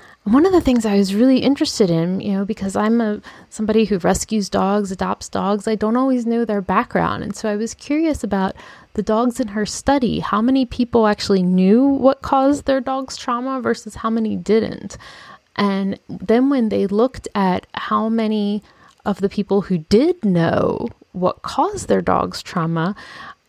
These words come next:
as you heard in the introductory clip,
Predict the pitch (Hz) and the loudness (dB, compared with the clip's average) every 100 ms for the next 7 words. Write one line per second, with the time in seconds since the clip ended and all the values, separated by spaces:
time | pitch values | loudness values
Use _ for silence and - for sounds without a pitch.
0 | - 202 190 202 - 240 294 254 202 190 | -2 0 2 -2 2 2 2 2 2 2
1 | 185 214 214 196 190 285 269 214 180 - | 2 -2 -2 -2 -2 -2 -2 -2 -2 -4
2 | 185 170 - | -4 -2 -6